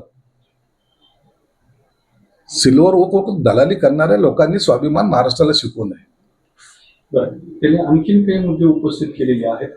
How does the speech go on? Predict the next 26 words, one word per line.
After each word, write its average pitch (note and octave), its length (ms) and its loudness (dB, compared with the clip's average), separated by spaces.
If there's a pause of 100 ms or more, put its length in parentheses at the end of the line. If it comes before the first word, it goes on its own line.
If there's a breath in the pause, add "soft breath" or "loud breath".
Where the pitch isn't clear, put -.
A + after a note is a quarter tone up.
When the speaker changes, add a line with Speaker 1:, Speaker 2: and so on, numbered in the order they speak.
(160)
Speaker 2:
ज्याची B2+ 440 -2 (160)
माती A#2+ 340 -4
झाली A#2+ 220 -4
असं A#2 160 -4
त्यांचं B2 320 -14
म्हणणं B2 260 -8
आहे. - 100 -20 (400 soft breath)
त्यामध्ये D3 300 2
नवी D3 300 2
मार्ग-, D#3 360 -2
पार्लमेंट C#3 500 -2
पहा, A#2+ 260 -4
गुजरात D3+ 680 0
मॉडेल C#3+ 360 2
प्रमाणे C#3 280 -2
पार्लमेंट B2+ 440 0
उभे B2+ 140 2
केली, B2 240 -4
पहिल्या B2+ 360 0
पावसाळ्यात B2+ 460 -2
तळे A#2+ 240 -8
झाले, G#2+ 280 -12 (360 soft breath)
समृद्धी D3+ 340 2
महामार्ग C#3 440 0
बघा, B2 280 -2
भेगाट, A#2+ 360 -2